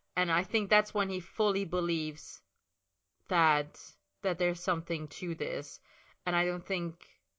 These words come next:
yeah, I think he is, he is coming to the conclusion that, okay, what Anhora said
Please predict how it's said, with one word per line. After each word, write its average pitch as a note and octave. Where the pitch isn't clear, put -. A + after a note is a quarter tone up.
yeah, C3+
I G3
think C#4+
he B3
is, G#3+
he G3+
is F#3
coming A3+
to A3+
the F#3+
conclusion G3+
that, E3+
okay, F3+
what F3+
Anhora F3
said D#3+